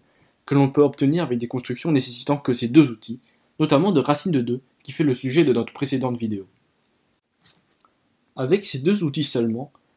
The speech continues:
les Grecs sont parvenus à faire nombre de choses,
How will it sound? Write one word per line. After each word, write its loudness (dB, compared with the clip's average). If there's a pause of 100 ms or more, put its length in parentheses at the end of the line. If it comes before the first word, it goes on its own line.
les -6
Grecs -4
sont -10
parvenus 0
à -4
faire -4
nombre 4
de -4
choses, -8